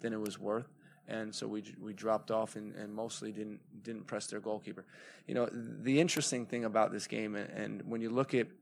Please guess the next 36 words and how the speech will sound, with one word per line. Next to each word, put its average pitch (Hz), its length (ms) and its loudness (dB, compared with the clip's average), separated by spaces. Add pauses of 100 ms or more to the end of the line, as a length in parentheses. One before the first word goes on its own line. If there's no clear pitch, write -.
(400)
both 113 220 4
in 110 80 -4
Copa 120 300 2
America 110 420 2
and 104 180 -6
Gold 104 260 -2
Cup, 101 200 -2
right? 107 180 -2
You 107 100 -4
look 110 340 -2
at 107 220 0 (120)
these 107 220 -6
quarterfinal 104 640 -4
matches, 95 520 -4 (520)
they're 113 140 0
all 117 180 6
tight - 300 0
matches. 92 500 -6 (320)
You 113 80 -6
know, 107 100 0
I 104 120 -2
think - 340 -8
y-, - 80 -12 (240)
you 113 280 -4
guys 104 360 4
wanted 104 300 0
us 101 160 -4
to 107 80 -6
go 101 120 0
out 101 140 2
here 101 140 -4
and 101 100 -6
beat 101 160 -4
'em 98 80 -6
five 95 320 0
nothing, 98 340 -2